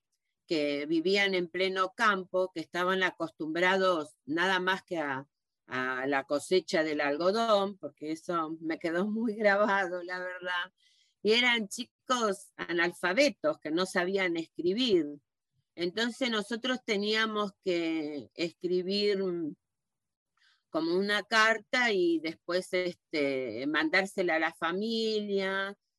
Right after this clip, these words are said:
eh, avisar, este, empezar a buscar a la familia, que no era nada fácil, porque estaban en pleno campo,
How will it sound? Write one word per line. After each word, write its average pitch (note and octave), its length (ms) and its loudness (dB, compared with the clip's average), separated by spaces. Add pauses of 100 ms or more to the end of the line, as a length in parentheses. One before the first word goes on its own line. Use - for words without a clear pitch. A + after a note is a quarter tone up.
(140)
eh, D3+ 380 -4
avisar, D#3+ 640 0
este, B2+ 840 -2 (140)
empezar D#3 420 -2
a C4+ 80 2
buscar A3 300 -2
a A#3+ 80 -2
la G3+ 100 0
familia, G#3+ 440 -4
que F3 100 -2
no D#3 120 -2
era F#3 200 4
nada F#3 380 -2
fácil, F#3+ 640 -2 (280)
porque D3 260 -2
estaban F#3+ 400 0
en D#3+ 120 0
pleno F3+ 440 -2
campo, F3 840 -2